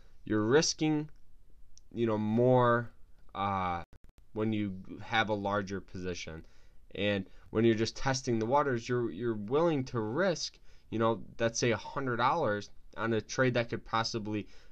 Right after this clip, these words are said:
bring you a profit of, let's say, five to six hundred dollars. And you can always scale in a trade,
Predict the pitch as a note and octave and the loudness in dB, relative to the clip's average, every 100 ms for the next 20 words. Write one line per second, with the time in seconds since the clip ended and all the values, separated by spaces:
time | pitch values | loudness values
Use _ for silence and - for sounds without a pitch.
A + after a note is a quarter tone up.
0 | - A#2 A#2+ A2+ G2+ - - C#3+ D3 B2+ | 0 4 8 6 4 2 6 6 6 2
1 | A2 - A#2+ A2 A#2 B2 B2 A#2 - A2 | -2 -2 -2 2 0 0 -2 -2 2 4
2 | A#2 A2 G#2 - F3 - G#2+ F#2+ E2+ E2 | 4 2 -4 -2 -4 -4 -6 -4 -4 -4
3 | D2 - - - - - - - - A#2+ | -8 -14 -20 -20 -20 -20 -18 -18 -6 0
4 | B2 A#2+ B2+ C#3 - D3+ D#3+ - - A#2+ | 2 2 2 2 6 8 8 4 2 4
5 | A2+ - D3+ E3+ C3 - G#2 G#2 | 4 2 0 0 -2 -2 0 0